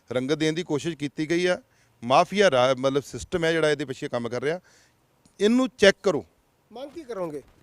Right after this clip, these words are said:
Speaker 1: ਮੰਗ ਕਰਾਂਗੇ ਇਹਨਾਂ, ਇਹਨਾਂ 'ਤੇ ਕਾਰਵਾਈ ਕਰੋ। ਜਿਹੜੇ ਕਾਂਗਰਸ ਦਾ ਚਿਹਰਾ ਧੁੰਦਲਾ ਕਰ ਰਹੇ ਨੇ, ਉਹਨਾਂ 'ਤੇ ਕਾਰਵਾਈ ਹੋਣੀ ਚਾਹੀਦੀ ਹੈ।
Speaker 2: ਗੁਰਜੀਤ ਔਜਲਾ ਚੋਣ ਲੜਨ ਲਈ ਤਿਆਰ ਨੇ?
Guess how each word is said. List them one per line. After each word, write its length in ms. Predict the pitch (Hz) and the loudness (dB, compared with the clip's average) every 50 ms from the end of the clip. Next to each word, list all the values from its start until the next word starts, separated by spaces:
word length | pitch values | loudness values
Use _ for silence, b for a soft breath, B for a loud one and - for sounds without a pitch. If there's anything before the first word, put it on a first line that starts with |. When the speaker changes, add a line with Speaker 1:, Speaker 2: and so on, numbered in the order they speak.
| _ - - | _ -16 -6
Speaker 1:
ਮੰਗ 240 | 117 131 160 196 | 2 4 4 4
ਕਰਾਂਗੇ 320 | 180 - 233 247 269 269 294 | 6 4 4 4 4 2 0
ਇਹਨਾਂ, 300 | 254 196 190 208 226 233 185 | -2 -2 -2 -2 -2 -4 -4
ਇਹਨਾਂ 180 | 170 165 196 | -6 -6 -6
'ਤੇ 60 | 214 | -6
ਕਾਰਵਾਈ 320 | - - 143 131 127 175 196 | -4 -4 -4 -4 -4 -6 -6
ਕਰੋ। 240 | 180 226 233 226 - _ _ _ _ _ _ _ _ _ _ _ _ _ _ _ | -6 -6 -8 -8 -18 _ _ _ _ _ _ _ _ _ _ _ _ _ _ _
ਜਿਹੜੇ 220 | - 127 147 214 220 | -6 0 2 2 2
ਕਾਂਗਰਸ 320 | - 160 139 131 131 143 | 2 0 0 0 0 2
ਦਾ 140 | 139 185 190 | 2 2 2
ਚਿਹਰਾ 460 | - _ _ _ - - 147 151 220 | 2 _ _ _ -6 -2 2 2 2
ਧੁੰਦਲਾ 340 | 202 233 208 151 139 127 131 | 2 2 -2 0 2 2 2
ਕਰ 180 | 120 139 139 | 2 2 0
ਰਹੇ 160 | 143 170 175 165 | 2 2 0 0
ਨੇ, 260 | 139 143 190 233 294 294 - - | 0 -2 -4 -4 -6 -10 -14 -10
ਉਹਨਾਂ 160 | 147 160 196 208 | -8 -8 -6 -6
'ਤੇ 60 | 214 | -2
ਕਾਰਵਾਈ 280 | - 180 180 214 247 | 0 0 0 2 0
ਹੋਣੀ 180 | 214 175 214 233 | -2 -2 -2 -4
ਚਾਹੀਦੀ 320 | 208 254 277 247 254 233 | -2 -4 -4 -4 -6 -10
ਹੈ। 80 | 202 185 _ _ _ _ _ _ _ _ _ _ _ _ _ _ _ _ _ _ _ _ _ _ _ _ _ _ _ _ _ _ _ _ _ _ _ _ | -12 -14 _ _ _ _ _ _ _ _ _ _ _ _ _ _ _ _ _ _ _ _ _ _ _ _ _ _ _ _ _ _ _ _ _ _ _ _
Speaker 2:
ਗੁਰਜੀਤ 300 | - 208 190 247 285 - | -20 -20 -18 -14 -6 -2
ਔਜਲਾ 180 | 311 285 277 277 | 0 0 2 4
ਚੋਣ 180 | 277 262 254 247 | 6 6 6 6
ਲੜਨ 100 | 254 254 | 4 0
ਲਈ 100 | 262 233 | 0 -2
ਤਿਆਰ 240 | 208 233 226 233 | -2 -4 -6 -6
ਨੇ? 140 | 233 247 240 | -12 -16 -20